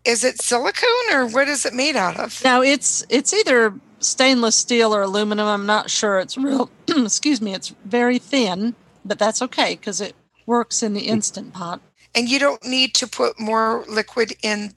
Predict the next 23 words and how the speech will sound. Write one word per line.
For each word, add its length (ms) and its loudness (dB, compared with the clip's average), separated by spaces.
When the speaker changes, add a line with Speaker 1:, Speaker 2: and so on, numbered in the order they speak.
Speaker 1:
with 180 -4
the 100 -8
meatloaf. 540 -2
You 80 -8
just 240 -2
have 140 -2
to 80 -2
put 240 -4
the 240 0
liquid 340 -2
in 100 -2
the 100 -4
bottom 300 2
pan? 320 0
Speaker 2:
Right. 160 4
You 100 0
just 240 -2
put 160 -4
your 120 0
meatloaf 560 0
in 120 0
the, 100 -4
in, 300 -4